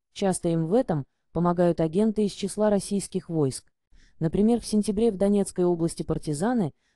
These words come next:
нашли крупный склад со снарядами Р Ф. Артиллерия свозилась туда грузовиками несколько дней.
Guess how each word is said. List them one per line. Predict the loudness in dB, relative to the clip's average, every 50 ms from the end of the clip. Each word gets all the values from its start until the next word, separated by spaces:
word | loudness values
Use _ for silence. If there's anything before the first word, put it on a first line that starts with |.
| _ -2
нашли | -2 -2 -2 -2 -6 -6
крупный | -4 -2 -2 -2 0 0 0 0
склад | -2 -2 -2 0 0 0 0
со | -2 -6
снарядами | -2 -2 0 0 0 0 0 0 0 0 -2 -2 -2 -2
Р | -2 0 0 0
Ф. | -2 -4 _ _ _ _ _ _ -20 -20 -20 _ _ -4
Артиллерия | -4 -4 -2 -2 0 0 2 2 2 2
свозилась | 0 0 0 0 0 2 2 2 0 0 0
туда | -2 -2 0 0 0
грузовиками | 2 2 0 0 0 0 -2 -2 -2 0 0 2 2
несколько | 2 0 0 -2 -4 -6 -6 -4 -4 -4
дней. | -2 0 0 0 0 -2 -4